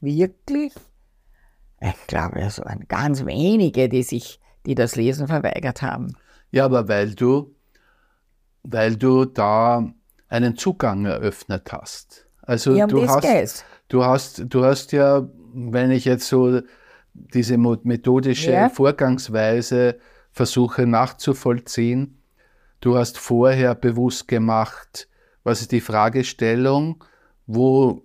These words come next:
Speaker 2: schauen wir hin, ähm,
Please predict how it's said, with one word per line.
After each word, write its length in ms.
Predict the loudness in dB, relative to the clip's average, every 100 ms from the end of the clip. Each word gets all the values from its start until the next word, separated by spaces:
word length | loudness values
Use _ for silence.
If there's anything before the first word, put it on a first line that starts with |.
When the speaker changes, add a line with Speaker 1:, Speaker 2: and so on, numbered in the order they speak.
| -18 -20 -20 -20 -12
Speaker 2:
schauen 400 | 0 2 4 4
wir 140 | 2
hin, 600 | 2 2 2 2 0 -4 -10 _ _ _ _ _ _ _ -4
ähm, 640 | 0 2 2 0 -2 -6